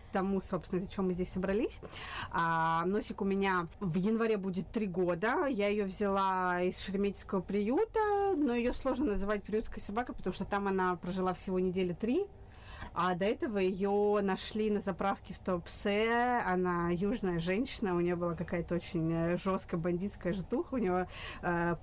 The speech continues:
пуля в груди, её нашли беременной, там вообще целый бандитский роман какой-то с ней связан, <laughs> мне кажется, вот.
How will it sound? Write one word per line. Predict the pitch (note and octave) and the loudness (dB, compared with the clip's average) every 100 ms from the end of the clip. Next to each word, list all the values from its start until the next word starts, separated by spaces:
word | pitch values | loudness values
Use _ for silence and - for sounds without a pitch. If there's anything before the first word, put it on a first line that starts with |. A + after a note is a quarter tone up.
| - | 0
пуля | B3 C4 | 2 2
в | D4+ A#3 | 0 0
груди, | A#3 A3+ A3 G#3+ A#3 A#3+ A#3+ - - - | 0 0 0 2 2 2 2 -2 -8 -6
её | G#3+ G3+ | -2 0
нашли | G3+ - G#3+ | 0 -2 -2
беременной, | F#3 G3 A#3 B3 B3 A3 A3+ G#3 G3+ F#3+ | 0 2 4 2 2 2 2 2 0 0
там | G#3 G3 F#3 F#3 E3+ - | 0 0 0 -2 -4 -6
вообще | - G3 G3 - | -2 -2 -2 -4
целый | F#3+ A3 G#3+ | 0 0 2
бандитский | G3 G3 A#3 - G#3+ | 0 0 -2 -2 -2
роман | G3 F#3+ F#3 | 2 2 0
какой-то | F3+ E3+ F#3 - | -2 -2 0 0
с | - | 0
ней | G3+ G3+ | 0 0
связан, | - G#3+ F4 E4 | 0 2 2 4
<laughs> | G#3+ C#4+ | 2 0
мне | C#4+ | -2
кажется, | - G#3+ B3 - G3 | -2 -2 -2 -4 0
вот. | G3+ G3 | 2 0